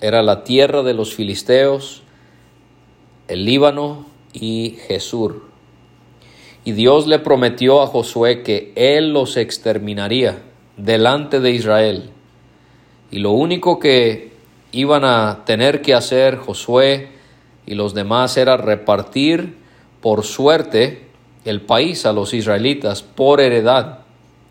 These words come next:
como ya él se los había mandado. Así que se les garantiza victoria.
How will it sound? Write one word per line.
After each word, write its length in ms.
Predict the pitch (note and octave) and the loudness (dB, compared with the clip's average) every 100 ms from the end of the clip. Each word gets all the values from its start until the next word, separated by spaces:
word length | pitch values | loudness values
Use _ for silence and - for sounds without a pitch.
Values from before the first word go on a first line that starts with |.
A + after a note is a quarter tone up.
| - | -16
como 240 | F#2+ G2+ | -10 -4
ya 240 | G2+ G#2+ | 0 2
él 120 | A2 A2 | 2 0
se 140 | A2+ | -4
los 200 | G2+ G2+ | -4 -4
había 480 | F#2+ G2+ G#2 F#2 - | -2 0 -2 -4 -12
mandado. 500 | F#2+ F#2 G2 A2 F#2 G#2 _ _ _ _ _ _ _ _ _ _ _ _ _ _ _ _ _ _ _ _ _ - | -14 -8 -6 -6 -8 -12 _ _ _ _ _ _ _ _ _ _ _ _ _ _ _ _ _ _ _ _ _ -14
Así 260 | G#2+ C#3+ | -6 -4
que 100 | C#3+ | 0
se 160 | C3+ B2 | 2 4
les 160 | A2+ A2 | 2 4
garantiza 680 | A#2 A2 G#2+ D3+ F3+ E3+ | 2 2 0 0 2 2
victoria. 720 | A2+ G#2+ - C#3+ C3 C3 F3+ | 2 0 2 4 4 0 -6